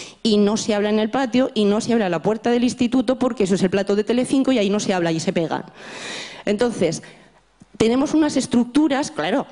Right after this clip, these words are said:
¿cómo les voy a dejar salir si estoy dando clase? Pero si no se van a enterar de nada, si además te van a destrozar la clase. O sea,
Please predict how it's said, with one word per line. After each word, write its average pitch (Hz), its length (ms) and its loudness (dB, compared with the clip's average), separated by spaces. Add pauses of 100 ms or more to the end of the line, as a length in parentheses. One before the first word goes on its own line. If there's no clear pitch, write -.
(140)
¿cómo 196 260 2
les 262 100 2
voy 233 140 2
a 226 60 0
dejar 220 220 -2
salir 220 220 2
si - 80 -2
estoy 208 200 0
dando 190 260 2
clase? 185 400 -2 (160)
Pero 190 160 0
si 220 100 0
no 214 100 4
se 285 120 0
van 269 100 2
a 269 40 4
enterar 233 400 2
de 247 100 2
nada, 277 340 0
si 214 260 0
además 208 300 0
te - 80 0
van 233 160 0
a 240 60 2
destrozar 202 440 -2
la 165 140 -2
clase. 185 480 -2 (280)
O - 40 -4
sea, - 260 -2